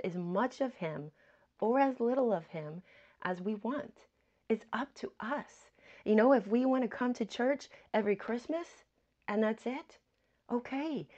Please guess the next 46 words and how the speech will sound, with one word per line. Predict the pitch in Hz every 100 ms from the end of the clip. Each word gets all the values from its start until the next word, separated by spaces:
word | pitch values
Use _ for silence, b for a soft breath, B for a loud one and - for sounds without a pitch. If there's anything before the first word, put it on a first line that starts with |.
| b
he's | - 277
gonna | 269 240
give | 190 226 269
you | 285
what | 269
he | 269 254
can | - 294 254
on | 214
that | 202 247
one | 233 247 247
day | 247 240
of | 220
the |
year | 220 233 269
that | 240 -
you | 208
show | - 226 226
up. | 269 214 - - b b b b _ _ _ _ _ _ _ _ _ -
But, | 214 - _ _ _ _ -
you | 233
know, | 233
it's | 233 226
not | 240 240
his | 226
fault | 220 269 269
that | 240
you | 220
don't | 208 220
hear | 220 226
from | 220 220
him | 214 208
the | 180
rest | 208 269 -
of | 196
the |
year. | 190 - - - B B -
You | 208
know, |
you | 226 233
wanna | 233
come | 233 233
on | 233
Christmas | 214 247 254 247
and | 247 247
Easter, | 302 - - -
okay. | 214 269